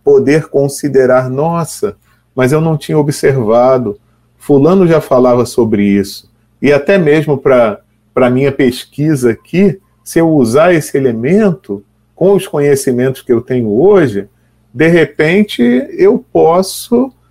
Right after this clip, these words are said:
fazer alguma coisa que vai ser útil, que vai até favorecer aqui o desenvolvimento das minhas pesquisas, mas que eu nunca tinha prestado atenção nisso, né? E quantas coisas, às vezes, a gente perde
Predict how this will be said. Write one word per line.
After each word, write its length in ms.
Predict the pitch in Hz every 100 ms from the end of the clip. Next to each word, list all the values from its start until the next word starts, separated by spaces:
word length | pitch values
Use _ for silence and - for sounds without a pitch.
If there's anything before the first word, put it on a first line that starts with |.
| _ _
fazer 680 | - 202 190 147 156 196
alguma 360 | 214 160 175 170
coisa 600 | - 151 147 170 190 262
que 180 | 254 339
vai 160 | 262
ser 260 | 143 - 107
útil, 520 | 110 165 180 - 117 -
que 140 | 113
vai 240 | 107 123 120
até 340 | 110 127 143
favorecer 880 | 147 127 117 117 104 - - 117 131
aqui 440 | 101 - 123 180 _ _ _ _
o 120 | 120
desenvolvimento 880 | 113 110 123 107 117 107 101 110 110
das 200 | 107 101
minhas 240 | 107 104 -
pesquisas, 640 | 107 - - 185 165 120
mas 180 | 113 117
que 80 | 160
eu 80 |
nunca 280 | 151 233 -
tinha 200 | 131 131
prestado 480 | 123 113 - 107 101
atenção 480 | 101 98 98 - 98
nisso, 400 | 95 95 - -
né? 200 | 113 120 - _ _
E 80 | -
quantas 420 | - 403 392 285
coisas, 380 | - 151 147 143
às 120 | 131
vezes, 200 | 117 123
a 120 | 123
gente 200 | 127 127
perde 840 | 120 - 143 190 170 117 95 95